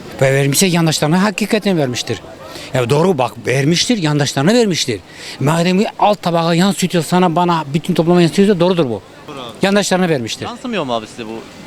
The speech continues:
Speaker 2: olumlu gelişmeler?
Speaker 1: İşte ben dedim ya yandaşlarına vermiştir. Yok ki.
Speaker 2: Peki geleceğe dair ekonomiyle alakalı sizin
Speaker 1: Evet.
Speaker 2: düşünceleriniz nelerdir efendim?
Speaker 1: Geleceğe dair?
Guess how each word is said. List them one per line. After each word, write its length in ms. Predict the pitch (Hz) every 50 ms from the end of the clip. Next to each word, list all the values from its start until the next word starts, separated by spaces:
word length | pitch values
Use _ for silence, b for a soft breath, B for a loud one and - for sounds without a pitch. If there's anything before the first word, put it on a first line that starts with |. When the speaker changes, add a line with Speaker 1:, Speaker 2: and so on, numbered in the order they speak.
| - - 151
Speaker 2:
olumlu 280 | 165 170 165 165 165
gelişmeler? 440 | 147 151 143 127 - - 127 117 117 - - - - - - - - - - - - - - - -
Speaker 1:
İşte 320 | - - 156 160 151 120
ben 160 | 147 160 156
dedim 220 | 151 170 214 294 320
ya 60 | 285
yandaşlarına 480 | 202 180 170 175 165 - 175 175 240 240
vermiştir. 520 | 254 220 180 147 123 - - - 101 - - - - - -
Yok 240 | 127 123 139 294 -
ki. 180 | - 359 339 233 - - - - - - - - - - - - -
Speaker 2:
Peki 200 | 220 214 - 196 156 165
geleceğe 460 | 185 190 196 196 190 220 214 208 180
dair 240 | 185 151 131 120 120 131
ekonomiyle 500 | 135 135 - 160 151 156 160 165 151 147
alakalı 400 | 127 120 117 110 - 123 117 110
sizin 120 | - 143 131
Speaker 1:
Evet. 100 | 120 110
Speaker 2:
düşünceleriniz 420 | - 151 139 147 139 139 135 131
nelerdir 300 | 120 127 127 127 120 101
efendim? 300 | 101 98 - - 101 95 - - - - - - - - - - - - - - -
Speaker 1:
Geleceğe 460 | 147 151 147 139 127 151 156 156 147
dair? 260 | 151 143 160 208 254